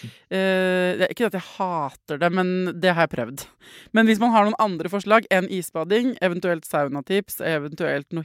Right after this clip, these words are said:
helt annet, eh, folk har funnet på der ute for å liksom tåle, eh, disse månedene her på en bedre, altså bedre, så tar jeg det imot med åpne armer. Hvordan, eh,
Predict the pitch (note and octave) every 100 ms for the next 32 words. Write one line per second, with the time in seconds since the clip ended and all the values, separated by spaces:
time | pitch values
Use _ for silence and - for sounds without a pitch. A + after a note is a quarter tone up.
0 | - C#3 C3+ - C#3 C#3+ - C#3+ C#3 -
1 | C#3+ D#3 D#3+ C3+ B2+ C3 C3 - C#3+ C#3+
2 | C3+ D3 C3+ A#2+ B2+ - C#3 B2 B2+ B2+
3 | _ _ - - - - _ _ E3 D3+
4 | D3+ - D3 D3 C3+ - D3 D3 C3+ -
5 | - - D#3 D#3 D3+ D#3 D3+ C#3+ C#3+ C3+
6 | C#3+ C#3 - C#3+ D3 C#3 C#3 A#3 G4+ _
7 | - F#3+ F3 - F3+ D#3 E3 C#3+ - D3+
8 | D3+ C#3+ D3 C#3 C#3 C3+ - C#3 C#3 C3+
9 | C3 F#3+ - F3+ G3 G#3+ G#3 G#3 G#3 G#3